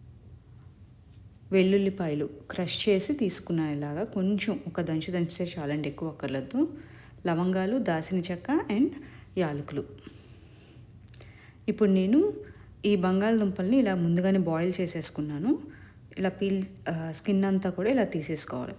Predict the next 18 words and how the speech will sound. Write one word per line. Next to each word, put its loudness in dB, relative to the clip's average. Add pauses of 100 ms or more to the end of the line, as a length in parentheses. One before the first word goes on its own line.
తీసేసుకుని 0 (520)
బాగా 0
నీట్గా 2
తీసేసుకుని 0 (220)
చిన్న 2 (180)
క్యూబ్స్ 2
కింద 0 (100)
కట్ -4
చేసుకోవాలి -4
మీరు. -12 (2000)
మొత్తం -2
అంతా, 0
మొత్తం 0
బంగాళదుంపలన్నీ -2
ఇలా -2
స్కిన్ -4
తీసేసుకోండి -6
బాగా. -8